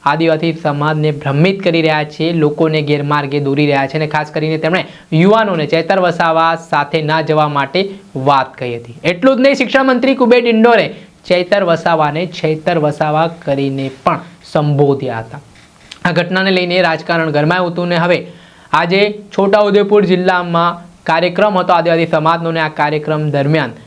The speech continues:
ધારાસભ્ય ચૈતર વસાવાએ શિક્ષણ મંત્રી કુબેર ડિંડોરને પલટવાર કર્યો છે અને જડબાતોડ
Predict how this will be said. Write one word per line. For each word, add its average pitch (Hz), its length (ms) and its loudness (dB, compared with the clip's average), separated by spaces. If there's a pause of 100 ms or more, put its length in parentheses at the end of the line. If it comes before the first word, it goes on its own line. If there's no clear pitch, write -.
ધારાસભ્ય 220 500 2
ચૈતર 214 340 2
વસાવાએ 202 680 2 (160)
શિક્ષણ 262 480 0
મંત્રી 247 320 2
કુબેર 196 360 0
ડિંડોરને 170 840 0 (420)
પલટવાર 165 600 2
કર્યો 147 340 0
છે 156 180 -2
અને 160 200 0
જડબાતોડ 139 800 0